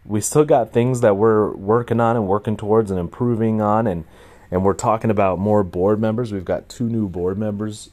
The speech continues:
uh, lined up, ready to, to hop on board. Um, we're doing all sorts of crazy collaborations, and, and, uh, fulfillment is huge, and that's what I'm mostly focused on. But we, well,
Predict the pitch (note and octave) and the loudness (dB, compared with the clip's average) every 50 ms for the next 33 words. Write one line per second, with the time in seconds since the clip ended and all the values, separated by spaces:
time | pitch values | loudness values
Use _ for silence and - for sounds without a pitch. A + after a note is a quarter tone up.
0 | _ G2 G2 G2 G2 F#2+ F#2 G2 G#2 G#2+ A2 G#2 F#2+ G#2 G#2+ A#2 A#2+ - - F#2 | _ -8 -6 -6 -6 -6 -4 -4 -4 -4 -4 -4 -4 -4 -4 -4 -6 -6 -6 -6
1 | F#2 G2+ G#2+ F#2+ F#2 E2 D#2 D#2 _ _ _ - - - - _ - _ - - | -6 -6 -6 -6 -6 -6 -8 -10 _ _ _ -20 -20 -20 -20 _ -20 _ -20 -12
2 | - F#2+ E2+ D#2+ D2+ D2 D#2+ G#2+ G#2 G#2+ - A#2 A2 A2 G#2 G2 G2 G2+ G#2+ A#2 | -8 -6 -6 -6 -6 -8 -6 -6 -4 -4 -4 -4 -4 -4 -2 0 2 2 2 2
3 | A#2 A2 - - - - _ - F#2 F#2+ F#2 F2+ E2+ E2+ E2+ E2+ E2 D#2+ _ _ | 0 -2 -12 -20 -20 -20 _ -8 -6 -4 -4 -4 -6 -8 -10 -10 -12 -14 _ _
4 | _ _ _ _ _ - _ _ _ _ _ _ _ - - G#2 A2 G#2+ C3 C3+ | _ _ _ _ _ -20 _ _ _ _ _ _ _ -14 -6 -6 -2 0 2 2
5 | B2 A2+ A2 - - - G#2 G#2+ A#2 A#2 - - A#2 A2+ A2 - - - - G2+ | 2 0 -2 -4 -4 -2 0 0 0 -2 -2 -2 -2 -2 -2 -4 -16 -10 -8 -6
6 | G2+ G#2 F2+ G2 F#2 - - F2 D#2+ D#2+ - D2+ F2+ A#2 A#2+ A2 - G#2 G2 F#2 | -6 -6 -6 -8 -12 -10 -8 -8 -8 -8 -6 -4 -2 -2 -2 -2 -4 -8 -10 -10
7 | F2 E2+ D2 C2 _ _ - - - - - _ - - _ _ - F2 F2 E2+ | -10 -14 -16 -16 _ _ -20 -20 -20 -20 -20 _ -20 -20 _ _ -8 -6 -4 -4
8 | E2 D#2+ D#2+ C#2+ D#2+ D#2+ D#2 D2+ D2 B1 G#1 G1+ - - G#2 F#2 - - A#2+ B2+ | -4 -6 -6 -6 -6 -6 -6 -6 -8 -10 -12 -14 -6 -6 -6 -4 2 4 4 4
9 | C3+ B2+ B2 A#2+ A2+ G2+ F2+ - - - - A#2+ A#2 A#2 A#2 A#2 G#2+ G#2 F#2 F#2 | 6 4 2 0 0 -4 -6 -6 -8 -4 -2 0 2 2 2 2 0 -2 -4 -4
10 | F#2+ G2 - - - F2 G2 A2+ A#2 A2 D#2+ F2+ A2 A2 A2 - - A2+ A2 - | -4 -4 -6 -4 -4 -2 -2 -2 -4 -4 -4 -4 -4 -4 -4 -4 -4 -6 -2 0
11 | A#2 A2 G#2 - G#2+ - - A2 G#2 G#2 G#2+ F#2+ F#2 E2 D2+ E2 E2+ F2 - - | -2 -2 -2 -4 -10 -6 -4 -4 -4 -4 -4 -4 -4 -6 -6 -6 -8 -8 -8 -8
12 | F2+ E2+ D2+ - - | -10 -10 -10 -10 -16